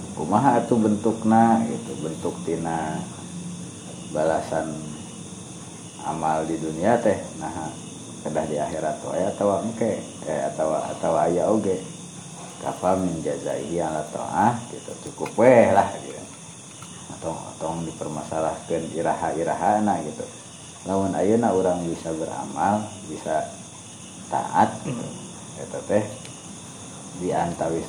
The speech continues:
Speaker 1: tanda gitu, balasan Allah de-, dengan meridhoi sebagai ahli ibadah, ahli ta'ah.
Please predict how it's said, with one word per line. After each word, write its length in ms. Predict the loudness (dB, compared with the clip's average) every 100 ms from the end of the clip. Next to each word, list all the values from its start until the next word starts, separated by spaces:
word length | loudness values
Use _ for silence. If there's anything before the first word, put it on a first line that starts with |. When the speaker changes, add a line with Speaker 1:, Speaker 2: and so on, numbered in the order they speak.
| 0
Speaker 1:
tanda 560 | 0 0 6 8 8
gitu, 260 | 6 0 -6 -8 -10 -12 -12 -12 -10 -4
balasan 480 | 0 0 -2 -4 -4
Allah 380 | -6 -2 2 2 2 -8 -10 -10 -12 -10 -10 -10 -10 -10 -10 -8 -6
de-, 540 | -4 -4 -4 -4 -4 -2
dengan 260 | 0 0 0 0 0
meridhoi 640 | 0 0 -2 2 4 4 0 -6 -6 -6 -6 -4
sebagai 420 | 0 2 4 4
ahli 320 | 4 2 0 4
ibadah, 400 | 6 6 4 0 -4
ahli 140 | -4 -4 2
ta'ah. 320 | 2 2